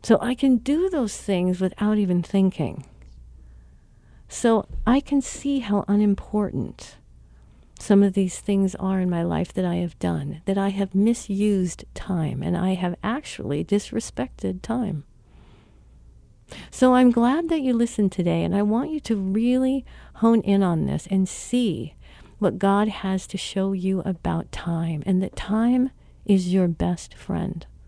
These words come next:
Time paces us. Time waits for us. Time is showing us the next steps. So I want you to really take advantage of time and not have time be an enemy to you somehow.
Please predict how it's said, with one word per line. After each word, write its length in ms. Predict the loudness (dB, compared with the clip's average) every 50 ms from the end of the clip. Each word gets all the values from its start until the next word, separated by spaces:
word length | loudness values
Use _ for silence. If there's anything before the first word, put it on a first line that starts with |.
| -20 -20 -20 -20 -20 -20 -20 -20 -20 -18 -12
Time 400 | -4 -2 0 2 4 4 4 2
paces 560 | 2 0 -2 -2 -2 -2 -2 -4 -4 -4 -4
us. 400 | -4 -4 -6 -6 -10 -14 -20 -20 -20 -20 -20 -20 -20 -20 -18
Time 560 | -10 -4 0 2 4 4 6 6 4 4 2 2
waits 340 | 2 2 0 -2 -6 -10
for 240 | -6 -4 -2 -2 0
us. 380 | -2 -2 -4 -6 -10 -18 -20 -20 -20 -20 -20 -20 -20 -20 -20 -20 -20 -20 -18 -16
Time 380 | -4 0 2 2 4 4 4
is 140 | 4 2 2
showing 500 | -2 -4 -2 0 2 4 4 4 4 2
us 480 | 2 0 -2 -2 -4 -8 -14 -16 -18 -10 -4
the 100 | 0 2
next 340 | 2 2 2 0 -4 -8 -12
steps. 680 | -16 -10 -6 -4 -4 -4 -4 -6 -10 -18 -18 -18 -20 -20 -20 -20 -20 -20 -20 -20 -20 -20 -20 -20 -20 -20 -20 -20 -20 -20 -20 -4
So 200 | 2 4 6 6
I 80 | 6 6
want 260 | 6 4 4 2 2
you 80 | -2 -2
to 180 | 0 2 2
really 460 | 2 4 4 4 4 4 4 2 0
take 260 | 0 -2 -2 -2 0 0
advantage 600 | 0 0 2 2 4 4 4 2 0 0 0 0
of 100 | -2 -2
time 380 | -4 -6 -6 -4 -6 -8 -12 -16 -20 -20 -20 -20 -20 -20 -20 -20 -20 -20 -20 -20 -20 -2 4
and 200 | 8 10 10 10
not 280 | 10 8 6 4 0 -4
have 240 | -6 -8 -8 -8 -8
time 680 | -8 -6 -4 -2 0 0 0 0 0 -2 -2 -4 -2 0
be 160 | 2 4 4 6
an 140 | 4 2
enemy 480 | 2 4 4 6 8 8 8 6 4 2
to 160 | -2 -2 -2
you 120 | 0 -2 -2
somehow. 600 | -4 -2 -2 -2 -2 -2 -4 -6 -8 -8 -10